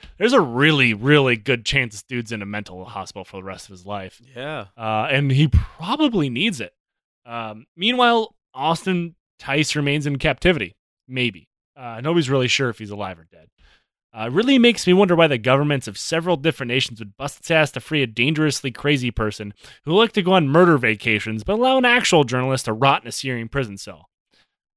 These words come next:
Speaker 1: Starting to think he's probably not alive.
Speaker 2: Why are
Speaker 1: Um,
Speaker 2: we asking these questions? They're gonna come for us.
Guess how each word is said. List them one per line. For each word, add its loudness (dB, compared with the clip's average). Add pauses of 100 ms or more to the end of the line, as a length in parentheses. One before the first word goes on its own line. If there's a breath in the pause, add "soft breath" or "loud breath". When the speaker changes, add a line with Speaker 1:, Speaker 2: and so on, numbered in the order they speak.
(100)
Speaker 1:
Starting -4
to 0
think 0
he's -4
probably -2
not -10
alive. -20 (580)
Speaker 2:
Why -4
are -2
Speaker 1:
Um, -2
Speaker 2:
we 4
asking 0
these -6
questions? -4
They're -10
gonna 0
come -2
for -4
us. 0